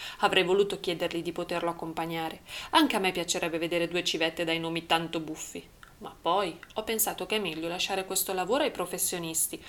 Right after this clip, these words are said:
perché io, goffa come sono, sicuramente avrei fatto rumore e avrei combinato un qualche pasticcio. Però vi garantisco che quella notte l'ho sognato. L'ho visto avanzare con passo sicuro tra alberi e cespugli. Ad un certo punto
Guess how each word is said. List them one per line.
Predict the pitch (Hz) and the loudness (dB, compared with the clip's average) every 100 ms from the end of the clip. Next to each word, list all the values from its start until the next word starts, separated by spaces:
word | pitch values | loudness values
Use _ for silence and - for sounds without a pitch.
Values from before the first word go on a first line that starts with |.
| - - | -18 -14
perché | - 165 160 160 | -6 -4 -2 0
io, | 262 247 165 - - - | 2 2 0 -6 -20 -2
goffa | 170 202 - 170 | 4 4 6 4
come | 185 180 | 4 2
sono, | 175 226 262 196 - - | 4 6 6 4 -6 -6
sicuramente | - 311 294 311 294 349 370 | 2 4 6 6 6 6 6
avrei | 269 220 | 6 6
fatto | 220 214 202 | 4 4 4
rumore | 196 185 160 160 - - | 2 2 0 -2 -4 -4
e | 277 | 0
avrei | 269 202 | 4 4
combinato | 196 185 175 175 | 4 4 2 0
un | 170 | 0
qualche | 160 156 160 | 0 0 -2
pasticcio. | 160 - 156 - - - - - - - - - | -2 -2 -4 -8 -8 -10 -20 -20 -20 -20 -18 -8
Però | 143 180 - - - - | -2 -2 -2 -8 -8 -2
vi | 208 | 2
garantisco | 226 302 339 226 165 185 | 6 8 6 2 0 -2
che | 196 202 | -2 0
quella | 269 269 | 2 2
notte | 233 226 226 | 2 2 0
l'ho | |
sognato. | 240 - 196 233 240 - - - - - | 2 2 0 0 -2 -6 -16 -16 -16 -12
L'ho | 180 156 | -8 -6
visto | 160 254 - 220 | -2 2 2 0
avanzare | 180 175 170 170 160 160 | -4 -2 0 0 -2 -4
con | 170 165 165 | -8 -10 -6
passo | 277 - - | -2 0 2
sicuro | 392 - - 240 170 | 2 2 2 0 0
tra | 165 190 | -4 4
alberi | 285 320 214 214 | 6 8 6 6
e | 202 | 4
cespugli. | 202 185 - - 160 160 160 170 - - - | 2 0 -2 -4 -8 -6 -8 -10 -14 -14 -6
Ad | 170 | -6
un | 175 | -2
certo | 165 180 - 202 | 0 -2 -2 -6
punto | - 311 247 | -2 -2 -2